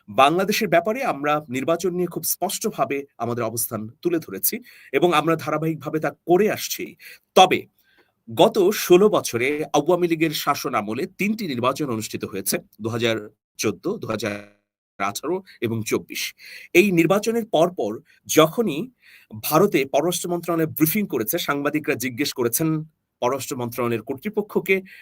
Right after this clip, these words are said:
যে বাংলাদেশে যে নির্বাচন হলো, সেখানে প্রধান প্রধান দলগুলো অংশগ্রহণ করেনি, আপনাদের মতামত কি? ভারতের পররাষ্ট্র মন্ত্রণালয় সবসময় কিন্তু বলে এসেছে, নির্বাচন একটি বাংলাদেশের অভ্যন্তরীণ বিষয়,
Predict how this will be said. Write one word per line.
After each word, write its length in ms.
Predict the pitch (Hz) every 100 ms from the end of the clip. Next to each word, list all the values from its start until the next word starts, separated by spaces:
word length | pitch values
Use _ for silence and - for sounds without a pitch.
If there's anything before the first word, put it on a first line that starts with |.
| -
যে 320 | 147 139 120
বাংলাদেশে 520 | 107 123 139 151 -
যে 120 | 135
নির্বাচন 400 | 123 120 190 208 160
হলো, 300 | 107 117 156 - -
সেখানে 360 | - 170 170 156 156 _ _ _ _ _ _
প্রধান 280 | - 180 202
প্রধান 240 | 180 175 156
দলগুলো 300 | 143 147 170
অংশগ্রহণ 640 | 131 151 - 123 131 131
করেনি, 500 | - 123 170 190 190
আপনাদের 460 | 131 - 170 185 160
মতামত 380 | 123 107 104
কি? 180 | - 80 - _ _ 104
ভারতের 340 | - 120 127
পররাষ্ট্র 360 | 110 151 202 214
মন্ত্রণালয় 540 | 180 175 165 160 165 -
সবসময় 540 | - 170 - - 185 180
কিন্তু 220 | 180 156
বলে 240 | 123 135
এসেছে, 400 | 139 139 - 143 - - -
নির্বাচন 600 | 120 160 202 214 165 139 - _
একটি 180 | 120 151
বাংলাদেশের 540 | 123 131 151 151 160 139
অভ্যন্তরীণ 760 | - 147 - 175 175 156 139
বিষয়, 360 | 160 - 71